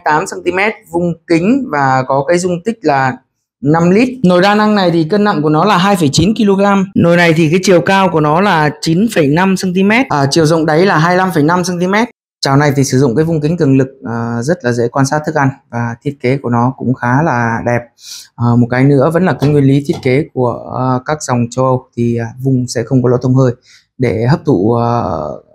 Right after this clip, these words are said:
nhiệt tốt hơn và nó giữ lại được cái hương vị, à, khi mà mình nấu ăn. À, tiếp đó là cái vung này thì khá là nặng và dày, à, và sử dụng được trong máy rửa bát nhá.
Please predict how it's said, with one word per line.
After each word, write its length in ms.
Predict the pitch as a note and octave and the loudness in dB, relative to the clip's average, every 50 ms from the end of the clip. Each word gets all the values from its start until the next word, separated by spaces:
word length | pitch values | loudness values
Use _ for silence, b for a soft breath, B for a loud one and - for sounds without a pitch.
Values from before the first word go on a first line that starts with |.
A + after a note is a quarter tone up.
| _ _ _ _ _ _ | _ _ _ _ _ _
nhiệt 180 | C3+ C3+ B2+ B2+ - | -2 -2 0 0 0
tốt 140 | D#3+ D#3+ D#3 | -2 -2 0
hơn 320 | - D#3 C#3+ C3 - - - _ | 0 0 0 0 -2 -6 -10 _
và 340 | B2 A#2+ A#2 A#2 A#2 A#2 A#2 - - b b b b b | -6 -4 -4 -4 -6 -8 -10 -14 -16 b b b b b
nó 80 | b C#3 | b -2
giữ 200 | C3+ D3 D3 D#3+ | 0 2 2 2
lại 120 | E3+ C#3+ | 2 2
được 160 | B2 B2 A#2 - | 2 0 -2 -2
cái 120 | - B2 B2+ | -2 -2 0
hương 240 | C#3 D#3 C#3+ C3+ B2+ | 0 2 0 0 0
vị, 300 | D3 C#3+ E2+ D2+ F2+ G2 | -2 -2 -4 -4 -6 -6
à, 280 | B2 A#2+ B2 B2 B2 A#2+ A#2 _ | -6 -6 -6 -6 -8 -8 -10 _
khi 140 | - C#3 C3+ | -2 0 0
mà 200 | C3+ B2+ B2 A#2+ | 2 2 2 2
mình 380 | A#2+ A#2+ A#2 A#2 A#2 A#2 A#2 | 2 2 0 0 -2 -2 0
nấu 140 | A#2+ A#2+ B2+ | 0 2 2
ăn. 140 | C#3+ D3 C#3 C#3 - _ _ _ _ B B B B B B B B B2 | 2 2 0 -2 -4 _ _ _ _ B B B B B B B B -2
À, 280 | B2 B2 B2 A#2+ A#2+ A#2 A#2+ B2 C3 - | 0 0 2 0 0 -2 -4 -6 -4 -2
tiếp 100 | D#3 E3+ - | -2 -2 0
đó 200 | - B2 B2+ C#3 | 0 0 0 0
là 80 | D3+ C#3+ C3+ | 0 0 0
cái 80 | D3 | -2
vung 200 | C#3+ D3 C#3+ C#3 | 0 0 0 2
này 260 | C3+ B2+ A#2+ A#2+ A#2 A#2 A#2+ | 2 2 2 0 0 -2 -4
thì 400 | A#2+ A#2 A#2 A#2 A#2 A#2 A2 G#2+ - _ _ _ - - | -6 -4 -4 -4 -4 -4 -6 -8 -10 _ _ _ -12 -6
khá 180 | C3 C3+ E3 | -4 -2 0
là 100 | G#3 F3+ | 0 2
nặng 200 | B2+ B2+ C3 C3+ - - - | 2 2 0 -2 -4 -8 -8
và 140 | A#2+ A#2 A#2 | -6 -4 -4
dày, 260 | A2+ B2 A#2+ A#2 A2+ A2 - - - _ _ _ _ _ _ _ _ _ _ _ _ _ _ _ _ _ | -2 -2 0 -2 -2 -4 -6 -14 -20 _ _ _ _ _ _ _ _ _ _ _ _ _ _ _ _ _
à, 460 | - B2 A#2+ A#2+ A#2+ A#2 A#2+ A#2 A#2 A#2 | -2 0 0 0 2 0 0 0 0 -2
và 180 | A#2+ B2 B2 A#2+ | -2 -2 -2 -2
sử 160 | A#2+ - A#2+ | -2 -2 -2
dụng 240 | A#2 C3 - G#2+ B2 | -2 -2 -2 -2 -2
được 160 | A#2+ A2+ - - | -4 -4 -4 -4
trong 200 | - C3 B2+ B2 | -4 -4 -2 -2
máy 120 | A#2+ C#3 | -2 0
rửa 140 | C#3 A#2+ A#2 | 0 -2 -2
bát 240 | A#2+ C3+ D3 D3 - | -2 -2 -2 -2 -4
nhá. 160 | D#3 D3 - | -4 -6 -6